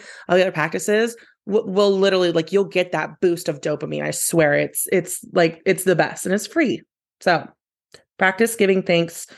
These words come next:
and gratitude to people. Number four is being intentional about not complaining. Now, this is huge because I am a recovering <laughs> pessimistic, I like to say.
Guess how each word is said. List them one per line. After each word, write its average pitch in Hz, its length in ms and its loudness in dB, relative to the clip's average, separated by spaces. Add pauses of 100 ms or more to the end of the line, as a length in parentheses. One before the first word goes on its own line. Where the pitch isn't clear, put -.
(440)
and 190 140 0
gratitude 156 440 2
to 156 60 -6
people. 165 420 -4 (1040)
Number 196 200 4
four 196 280 4
is 190 160 0
being 214 520 2
intentional 196 720 0
about 170 340 0
not 165 420 -2
complaining. 165 680 -4 (720)
Now, 160 160 4
this 160 200 2
is 233 140 0
huge - 540 0 (300)
because 175 760 4 (100)
I 202 360 4
am 190 400 0
a 175 100 0
recovering 165 600 -4
<laughs> - 20 -16
pessimistic, 160 720 -6
I 180 100 4
like 175 160 2
to 196 80 -4
say. 202 420 0